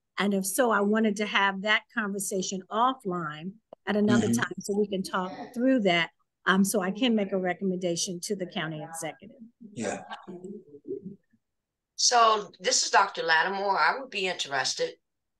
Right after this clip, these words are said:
Speaker 1: Okay. Okay, good, good. Thank you, Doctor Lattimore. We appreciate that.
Speaker 3: I don't know if it's gonna be like, I don't know if I'm gonna have that same, uh, mindset once, you know, <laughs> you get in there. But no, after sitting on here for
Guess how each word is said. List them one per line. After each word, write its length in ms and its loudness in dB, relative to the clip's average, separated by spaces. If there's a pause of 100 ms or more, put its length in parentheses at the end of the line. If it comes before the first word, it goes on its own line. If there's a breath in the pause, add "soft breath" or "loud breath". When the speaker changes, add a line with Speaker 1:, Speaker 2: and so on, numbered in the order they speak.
(560)
Speaker 1:
Okay. 420 2 (300)
Okay, 340 4
good, 800 2
good. 540 4 (520)
Thank 160 2
you, 100 2
Doctor 320 4
Lattimore. 760 2 (120)
We 140 2
appreciate 800 -2 (100)
that. 460 -4 (140)
Speaker 3:
I 160 8
don't 160 2
know 180 6
if 120 -2
it's 120 -6
gonna 220 -6
be 160 -4
like, 180 4
I 120 2
don't 160 2
know 120 4
if 120 -2
I'm 100 -2
gonna 80 -2
have 260 2
that 180 -6
same, 540 0
uh, 320 0
mindset 800 2
once, 360 -4
you 200 -4
know, 400 4
<laughs> 80 -16
you 120 -6
get 220 4
in 180 2
there. 260 4
But 140 2
no, 320 6 (320 loud breath)
after 320 6
sitting 380 0
on 160 4
here 160 2
for 140 -12